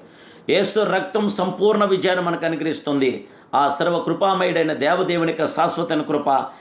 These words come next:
నేడు మీతో నిలిచి ఉండునుగాక. ప్రార్థన. ప్రేమాస్తురపుడమైన పరమ తండ్రి, కలవరి నాయకుడా, కలవరి గొర్రెపిల్ల, కలవరి సర్వోన్నతుడా,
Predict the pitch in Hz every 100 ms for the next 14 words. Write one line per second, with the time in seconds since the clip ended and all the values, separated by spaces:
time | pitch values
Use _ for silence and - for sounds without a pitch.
0 | - - 127 143 147 156 165 156 151 143
1 | 143 139 135 117 107 107 101 98 90 -
2 | 123 127 107 92 - - _ _ - -
3 | _ 143 170 202 196 202 202 180 180 175
4 | 170 170 165 165 156 156 175 175 156 160
5 | 170 165 175 180 185 190 185 170 170 147
6 | 175 180 190 190 - 165 185 165 139 180
7 | 180 180 175 160